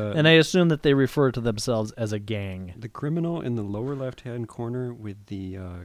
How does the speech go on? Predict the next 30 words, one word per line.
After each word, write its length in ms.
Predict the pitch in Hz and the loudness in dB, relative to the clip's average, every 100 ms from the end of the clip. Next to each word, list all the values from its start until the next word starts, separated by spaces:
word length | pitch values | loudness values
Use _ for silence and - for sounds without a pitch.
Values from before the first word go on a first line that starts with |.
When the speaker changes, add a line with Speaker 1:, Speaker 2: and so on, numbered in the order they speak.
| - _ | -16 _
Speaker 1:
the, 120 | 98 - _ - | -20 -20 _ -20
the 80 | |
checkered 440 | - - 117 113 104 | -14 -14 -10 -12 -10
jacket 400 | 98 104 135 - _ _ _ _ - | -12 -12 -14 -18 _ _ _ _ -18
brought 320 | 117 113 110 | -10 -10 -8
a 60 | 110 | -10
fruit 280 | - 90 - | -10 -10 -10
basket. 380 | - - - - _ - | -16 -16 -20 -20 _ 0
Speaker 2:
<laughs> 300 | 151 127 - | 4 4 8
Yes. 400 | 180 135 - - - - - - | 8 6 2 -4 -14 -20 -20 2
"Here, 180 | 240 151 | 4 6
Vanisher, 540 | 135 131 123 156 151 | 6 4 2 2 4
we 120 | 180 | 6
bought 280 | 175 190 - | 10 10 10
you 80 | 160 | 6
a 60 | |
fruit 360 | - 180 180 - | 6 6 6 8
basket." 460 | 135 113 - 113 - | 8 8 4 0 8
Maybe 180 | 185 | 10
it's 120 | 196 185 | 10 8
his 160 | 147 | 2
moving 480 | 143 147 147 143 127 | 0 0 2 2 2
in 160 | 135 127 | 0 0
gift. 400 | 95 - - - | -4 -6 -8 4
Maybe 140 | 151 | 6
the 80 | 156 | 8
Vanisher 360 | 139 143 135 127 | 6 6 4 0
just 180 | 120 - | -4 -2
moved 240 | 120 107 | -2 0
into, 420 | 120 120 - 104 | 0 -2 -4 -8